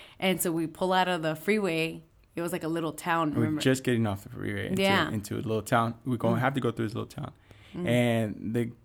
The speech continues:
Speaker 2: the cop has us pull over into the gas station, but the two other patrol cars surround our cars.
Speaker 1: <laughs>
Speaker 2: So it's like we got three cars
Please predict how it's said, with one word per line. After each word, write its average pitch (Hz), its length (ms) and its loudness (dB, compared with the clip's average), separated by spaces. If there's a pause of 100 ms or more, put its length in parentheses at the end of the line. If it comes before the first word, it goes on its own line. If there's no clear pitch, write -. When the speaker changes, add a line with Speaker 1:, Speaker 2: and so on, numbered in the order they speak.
(180)
Speaker 2:
the 113 180 -2
cop - 420 0
has 113 220 0
us 113 100 -4
pull 120 340 2
over 110 140 2
into 104 200 -6
the 107 60 -6
gas 123 300 2
station, 110 480 -2 (380)
but 113 360 2 (300)
the 117 140 -2
two 202 240 0
other 151 180 8
patrol 127 400 2
cars 113 520 4 (100)
surround 117 500 2
our 101 120 0
cars. - 360 -2 (180)
Speaker 1:
<laughs> - 120 8 (300)
Speaker 2:
So 135 160 8
it's 135 140 8
like 123 200 6
we 143 100 8
got 147 200 10
three 160 160 8
cars 160 240 12